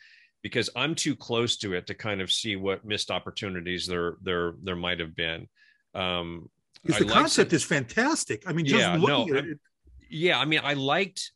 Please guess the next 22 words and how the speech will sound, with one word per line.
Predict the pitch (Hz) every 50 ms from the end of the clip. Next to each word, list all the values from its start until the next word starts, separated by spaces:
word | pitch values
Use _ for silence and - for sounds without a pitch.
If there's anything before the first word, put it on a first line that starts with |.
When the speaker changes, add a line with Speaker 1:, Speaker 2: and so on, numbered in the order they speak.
| _ -
Speaker 1:
you | 147 143
know, | 127 117
I | 110 113
liked | 117 120 135 156 175 196 196
some | - - 156 131
of | 123 113
the | 104 -
things | - 123 113 110 107 107 104 98 - - - - _ _ _ _ _ _ _ - _ 78
where, | 87 131 110 113 120 120
where, | - 113 113 117 113 113 107 92 92 - _ -
where, | 113 110 113 107 107 104 - - _ _ -
where, | 127 117 117 117 113 107 110 110 - _ _ _ _ _ _ _ _ _ - -
where | 120 107 104 120 117 110
the | 107 117 104
episodes | 107 107 - 107 - - 113 104 104 104 101 98 - - -
went. | 98 92 98 98 98 95 95 90 - - - - _ _ _ _ _ _ _ _ _ _ _ _ -
Um, | 104 104 101 101 101 101 98 98 98 95 87 98 - _ _ _ -
but | 120 107 143 143 135
it, | 139 123
yeah, | 131 151 156 139
it | 120 135 127 -
seemed, | - - - 170 175 175 170 175 143